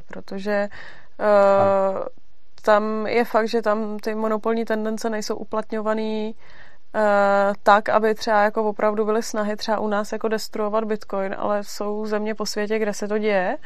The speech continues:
Speaker 1: a kde je snaha, eh, ty všechny alternativní měny zakázat a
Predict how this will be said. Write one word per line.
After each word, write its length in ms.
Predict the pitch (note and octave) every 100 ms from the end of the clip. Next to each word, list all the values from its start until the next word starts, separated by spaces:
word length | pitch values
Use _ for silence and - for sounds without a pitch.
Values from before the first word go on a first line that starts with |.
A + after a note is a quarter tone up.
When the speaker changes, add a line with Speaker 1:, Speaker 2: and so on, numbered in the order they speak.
| - - - - G3+
Speaker 1:
a 420 | G3+ G3 G3 G3
kde 200 | G#3 G3+
je 100 | G#3
snaha, 720 | G#3+ G3+ G#3 G#3 G3+ G3+ G3 - G#3 G3+
eh, 40 | G3+
ty 240 | G3+ G#3
všechny 280 | G3+ G3+ G#3
alternativní 480 | G3+ G3+ G3+ G#3 G#3
měny 200 | G3+ G3+
zakázat 600 | G3+ G3 G3 F#3+ F#3+ - - - - - - - -
a 880 | G3+ G3+ G3 G3 G3 F#3+ G3 F#3+ F#3+